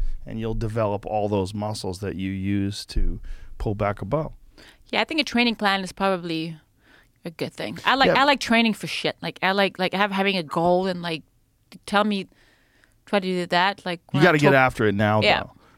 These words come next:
Speaker 1: because
Speaker 2: I
Speaker 1: you have,
Speaker 2: do.
Speaker 1: you have, right now, we're almost February, so you have nine
Speaker 2: Yeah.
Speaker 1: months. Nine months to October, and you guys are gonna hunt. Where'd you say, Alaska?
Speaker 2: I think so.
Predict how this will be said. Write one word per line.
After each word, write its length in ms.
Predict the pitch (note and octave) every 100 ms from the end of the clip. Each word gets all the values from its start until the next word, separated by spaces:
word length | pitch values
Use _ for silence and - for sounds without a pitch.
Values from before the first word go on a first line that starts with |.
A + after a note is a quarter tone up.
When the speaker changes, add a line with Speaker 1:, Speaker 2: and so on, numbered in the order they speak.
| -
Speaker 1:
because 300 | A2+ C3 A2
Speaker 2:
I 20 |
Speaker 1:
you 80 | C3 B2
have, 160 | D3
Speaker 2:
do. 60 | B2+
Speaker 1:
you 120 | C3
have, 220 | B2 G2+ - _ -
right 260 | A2 A#2+ F#2
now, 480 | A2 A2+ B2+ C#3+ D3 - -
we're 220 | G#2+ A2+
almost 240 | A#2 G#2+ -
February, 640 | A2 G2+ - - - - - - _
so 180 | - B2
you 20 |
have 120 | G#2+
nine 260 | G#2+ G2+ F#2
Speaker 2:
Yeah. 60 |
Speaker 1:
months. 420 | D#2+ F2 - - - _ - _ _ _ _ _ A2+
Nine 260 | A2+ A#2
months 240 | A2 G2 -
to 80 |
October, 520 | - - E2+ F#2+ - - - -
and 100 | C3
you 60 | C3+
guys 200 | C#3 C3
are 20 |
gonna 120 | B2
hunt. 260 | B2 - - _ -
Where'd 260 | A#2+ C#3
you 40 | D3+
say, 340 | F3+ E3+ - -
Alaska? 600 | G#2 A2 C#3+ - A3 A3 - -
Speaker 2:
I 80 | G#3
think 220 | F#3 F#3+
so. 280 | G3 F3+